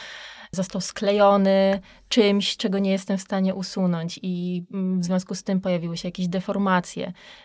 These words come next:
albo przebarwienia, to to są bardzo nieprzyjemne sytuacje i z nimi jest ciężko, ciężko walczyć. Ale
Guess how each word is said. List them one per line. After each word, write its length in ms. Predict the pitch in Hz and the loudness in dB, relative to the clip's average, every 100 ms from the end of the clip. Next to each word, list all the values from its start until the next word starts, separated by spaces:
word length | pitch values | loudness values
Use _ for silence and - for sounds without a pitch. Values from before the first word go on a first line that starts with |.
| - | -4
albo 240 | 175 180 | -2 -2
przebarwienia, 800 | - 196 185 190 196 185 156 151 - | -2 0 0 2 2 2 2 -4 -6
to 100 | 196 | -4
to 120 | 185 | -2
są 200 | 196 180 | 2 2
bardzo 220 | 175 180 | 2 2
nieprzyjemne 520 | 180 180 196 180 180 | 2 2 0 2 2
sytuacje 500 | 180 180 185 180 190 | -2 -4 -4 -4 -4
i 60 | 180 | -2
z 40 | |
nimi 200 | 180 180 | 2 2
jest 140 | 175 - | 0 -2
ciężko, 640 | 196 180 185 175 175 - 202 | -2 -2 -2 -4 -4 -8 -8
ciężko 320 | - 190 - | -4 -4 -4
walczyć. 480 | 180 170 170 233 254 - - - - - - | -4 -4 0 0 0 -8 -20 -20 -20 -20 -2
Ale 200 | 208 226 | 2 2